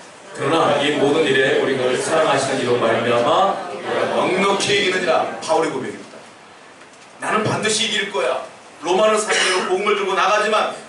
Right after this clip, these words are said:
나는 한 사람이지만 이길 거야. 하나님이 도우시니까." 여러분, 이런 확신을 갖고 나갈 때에 우리가 승리한다. 자, 오늘 본문은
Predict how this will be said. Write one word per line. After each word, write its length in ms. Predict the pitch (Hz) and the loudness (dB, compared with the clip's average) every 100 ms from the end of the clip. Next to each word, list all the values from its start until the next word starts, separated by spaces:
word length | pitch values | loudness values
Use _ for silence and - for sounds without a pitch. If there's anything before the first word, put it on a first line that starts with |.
| - | -6
나는 180 | 170 214 | 0 0
한 200 | 240 254 | 0 2
사람이지만 640 | 247 240 233 220 220 - - | 2 2 2 0 0 -2 -10
이길 320 | 135 135 135 | -8 -6 -6
거야. 160 | 147 127 - - | -6 -6 -8 -8
하나님이 300 | 202 190 185 | -2 0 0
도우시니까." 640 | 170 175 170 180 180 - - - - - | -2 -4 -4 -6 -10 -12 -12 -14 -18 -8
여러분, 200 | 151 160 | 0 0
이런 220 | 156 165 180 | 2 0 0
확신을 400 | - 202 190 180 | 0 0 0 2
갖고 220 | 151 156 | 2 0
나갈 360 | 135 127 127 127 | 0 0 -2 -4
때에 240 | 143 180 | -4 -2
우리가 200 | 147 113 | -2 -2
승리한다. 560 | - 131 120 101 95 - - - - | -6 -10 -12 -12 -12 -14 -16 -20 -8
자, 120 | 127 | -4
오늘 220 | 135 160 | 0 0
본문은 560 | 135 147 165 156 143 - | 0 -2 0 0 0 -2